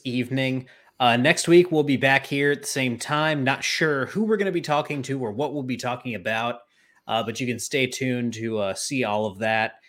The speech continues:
Uh, remember to go check out this Kickstarter, and also remember,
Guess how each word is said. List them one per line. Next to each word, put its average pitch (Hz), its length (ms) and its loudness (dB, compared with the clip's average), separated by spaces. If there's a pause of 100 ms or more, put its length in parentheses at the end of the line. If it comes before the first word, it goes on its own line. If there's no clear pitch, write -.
(280)
Uh, 123 120 4
remember 160 440 4
to 143 420 -2
go 139 160 -2
check 139 260 2
out 127 220 2
this - 180 -6
Kickstarter, 127 680 -4
and 120 100 -8
also 196 400 0
remember, 170 640 0